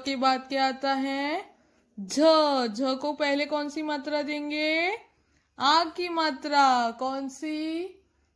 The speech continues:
आ की मात्रा। झ को आ की मात्रा देने के बाद ये क्या बन जाएगा? झा। क्या बन जाएगा? झा। आ की मात्रा के बाद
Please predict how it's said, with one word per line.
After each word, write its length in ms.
आ 260
की 240
मात्रा। 580
झ 280
को 140
आ 300
की 160
मात्रा 380
देने 320
के 180
बाद 280
ये 100
क्या 240
बन 240
जाएगा? 460
झा। 920
क्या 280
बन 200
जाएगा? 760
झा। 340
आ 640
की 200
मात्रा 460
के 220
बाद 640